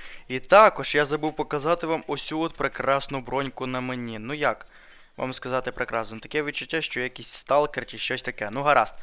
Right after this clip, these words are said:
Так, так, так, так. Як потрібно з-, з-, кудись туди вибратись? Потрібно дострелити аж ось туди. О, я дострелив. Прекрасно.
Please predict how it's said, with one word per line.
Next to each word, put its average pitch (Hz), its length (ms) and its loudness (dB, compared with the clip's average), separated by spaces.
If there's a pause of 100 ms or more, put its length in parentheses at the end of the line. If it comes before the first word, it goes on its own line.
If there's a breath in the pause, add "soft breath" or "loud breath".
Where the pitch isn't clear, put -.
(400 loud breath)
Так, 156 360 8
так, 139 180 0
так, 143 220 -2
так. - 260 -4
Як 170 220 0
потрібно 151 400 -4
з-, 127 380 -12
з-, 127 140 -8
кудись 151 380 -4
туди 135 400 0 (120)
вибратись? 127 440 -6
Потрібно 156 400 -6
дострелити 151 680 -4
аж 165 360 2
ось 151 220 -8 (400)
туди. 135 600 -8 (1160)
О, 180 280 6
я 165 100 8
дострелив. 156 560 4 (580)
Прекрасно. 123 640 -2